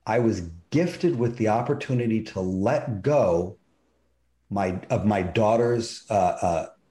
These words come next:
my daughter's mom's energy. I was at Burning Man, and it literally came up and out of me, this, this other person who had taken her life twenty years to the day earlier. I did not know that it was twenty years to the day when it happened,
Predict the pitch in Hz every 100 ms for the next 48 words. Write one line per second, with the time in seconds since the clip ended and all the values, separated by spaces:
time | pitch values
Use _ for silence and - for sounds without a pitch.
0 | _ _ _ - - 87 117 117 123 123
1 | 92 104 107 107 101 - 98 92 - -
2 | - - - 92 92 95 113 120 143 175
3 | 135 113 110 107 - - _ 123 113 120
4 | 123 165 190 151 127 - 127 127 - 165
5 | 180 156 - 131 147 127 104 104 92 107
6 | - - 107 - - 139 165 196 - -
7 | 196 208 127 98 110 - - - 170 147
8 | 135 131 143 156 - - - 180 214 202
9 | 185 180 170 - 131 110 127 143 147 135
10 | 123 98 78 - - - 95 95 90 120
11 | 117 107 117 165 143 117 104 - 131 117
12 | 113 107 104 - 98 95 104 101 98 95
13 | - 92 82 - 85 92